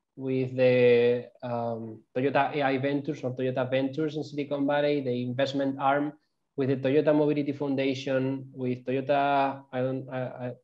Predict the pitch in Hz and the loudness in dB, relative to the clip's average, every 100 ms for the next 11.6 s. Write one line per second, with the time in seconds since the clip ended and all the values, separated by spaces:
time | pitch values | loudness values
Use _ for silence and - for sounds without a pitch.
0 | _ 143 139 147 135 127 131 127 127 127 | _ 0 2 2 2 -2 0 -2 0 -4
1 | 123 - - 120 131 147 131 127 - - | -4 -4 -4 -2 0 0 -2 -4 -12 -6
2 | 131 127 127 - _ - 147 127 - 151 | -4 -2 -4 -8 _ -8 -8 -8 -4 -4
3 | 147 - _ _ _ _ _ - 147 143 | -4 -14 _ _ _ _ _ -6 -4 -4
4 | 160 175 196 180 165 156 151 - - 139 | -2 0 2 4 4 4 2 -2 -6 -2
5 | 131 131 143 143 147 139 135 131 127 - | 0 0 -2 0 0 0 -2 -2 -6 -10
6 | 139 131 139 135 135 127 120 - 120 123 | -10 -6 -4 -2 0 -2 -2 -4 -2 -2
7 | 117 113 _ _ - 151 147 143 143 143 | -2 -8 _ _ -2 0 2 2 2 -2
8 | - - 170 202 196 190 180 175 165 170 | -6 -2 -2 0 0 2 2 2 0 -2
9 | 160 165 160 151 151 143 139 143 170 226 | -2 0 0 2 0 -2 -2 0 0 -2
10 | - _ _ 143 147 - 147 143 165 - | -4 _ _ -2 -2 -2 -4 -2 0 -2
11 | - 156 147 147 - | 2 4 4 2 -4